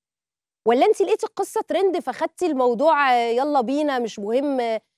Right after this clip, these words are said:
آآ، سمك، لبن، تمر هندي، نعمل أي حاجة، وبقت العيال تروح تصورِك وتقول لك: "ماما دهب"، وقولوا لي يا ماما دهب، هي الست دي لا متجوزة ولا مخلفة ولا حاجة طبعًا ربنا يرزقها يعني، بس يقولوا لِك يا ماما دهب ليه؟ يعني إيه اللي يخليهم يقولوا لِك يا ماما دهب، وإيه اللي يخليهم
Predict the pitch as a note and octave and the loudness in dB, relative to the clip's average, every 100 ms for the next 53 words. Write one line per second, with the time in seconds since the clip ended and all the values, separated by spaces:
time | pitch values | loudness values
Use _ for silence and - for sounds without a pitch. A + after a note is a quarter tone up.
0 | _ - A3+ A3+ A3+ A#3+ - D4+ D#4 D4 | _ -4 0 0 0 0 2 2 2 -2
1 | - A#3+ C4 D4+ C4+ B3 A3+ A3+ C#4+ C#4+ | -2 2 4 2 2 0 2 2 2 2
2 | A#3+ B3+ D4 C4+ - C#4+ C#4+ - B3 A#3 | 0 -2 0 -2 0 0 0 0 0 2
3 | A3 - _ _ B3+ D#4 - F#4 D4+ F#4 | 0 -4 _ _ 0 2 2 2 2 2
4 | - F#4 - D4 C4+ D4+ E4 D4 C#4+ E4 | 0 -4 -4 -2 2 2 2 -2 -2 -2
5 | D#4+ C#4 D#4 C#4 D4 C#4 A#3 G#3+ D4 D4+ | -2 -2 0 2 0 0 -2 -2 0 4
6 | A4 G4+ C4+ B3+ C4+ A#3+ A#3+ A3+ F#3 _ | 4 6 4 2 -2 -2 -2 -4 -8 _
7 | _ _ _ C4 D4 - E4+ C4+ D#4 C#4+ | _ _ _ 2 2 -2 -6 -4 -4 -2
8 | A3+ C4 D4 C#4+ C#4 - A#3+ C4+ C4+ A#3 | 0 0 0 -2 -2 -6 -4 -4 -4 -6
9 | A#3 C4 B3+ A#3+ B3 A3 G3 C4+ A#3+ G#3 | -6 -6 -6 -4 -4 -4 -2 -2 -2 0
10 | B3+ G3 F3+ F#3 F#3 - _ _ _ _ | 0 0 -6 -6 -8 -14 _ _ _ _
11 | _ _ F#3+ A#3+ A#3 E4 D4+ B3 A#3 B3+ | _ _ -10 -4 -2 -2 -2 -4 -2 -4
12 | D4 G#3 A#3 G#3+ - _ _ _ _ _ | -4 -4 -4 -6 -10 _ _ _ _ _
13 | _ _ _ _ _ _ _ _ - E3+ | _ _ _ _ _ _ _ _ -12 -8
14 | - D4+ F4+ - C#4 E4+ C4 D#4 A#3+ B3 | -4 -2 -2 -2 -2 0 0 -2 -2 0
15 | A#3+ B3+ A3 G3 B3 D#4 - A#3 B3+ D#4+ | 0 0 -2 -4 -2 -4 -4 -4 -2 -2